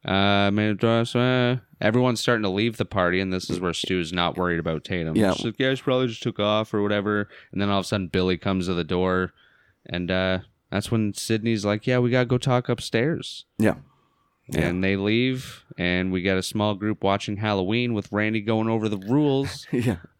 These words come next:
Speaker 1: of a horror movie.
Speaker 2: Yep.
Speaker 1: 'Cause there are certain rules that one must abide by in order to
Speaker 2: <laughs>
Speaker 1: success-,
Speaker 2: Just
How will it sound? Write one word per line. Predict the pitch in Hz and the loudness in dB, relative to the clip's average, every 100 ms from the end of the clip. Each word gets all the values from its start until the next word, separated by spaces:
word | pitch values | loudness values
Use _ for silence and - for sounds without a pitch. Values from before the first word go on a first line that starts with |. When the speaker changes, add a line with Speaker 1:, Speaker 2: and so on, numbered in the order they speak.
| - | -2
Speaker 1:
of | 120 | 0
a | 139 | 2
horror | 156 160 | 2 2
movie. | 160 123 90 101 | 0 -2 0 2
Speaker 2:
Yep. | 101 - - | 2 0 -8
Speaker 1:
'Cause | 104 | -4
there | 104 | 0
are | 104 | 0
certain | - 143 139 147 | 0 0 2 2
rules | 135 139 131 139 135 | 2 4 4 2 2
that | 107 | 2
one | 107 117 | 2 2
must | 120 127 139 | 2 0 -4
abide | 120 123 113 107 | 0 2 4 2
by | 120 113 120 | 2 4 2
in | |
order | - 127 123 123 | 2 2 4 2
to | |
Speaker 2:
<laughs> | 139 143 | 0 -4
Speaker 1:
success-, | - 143 135 151 131 - | -2 -4 0 0 0 -2
Speaker 2:
Just | 107 - | -8 -8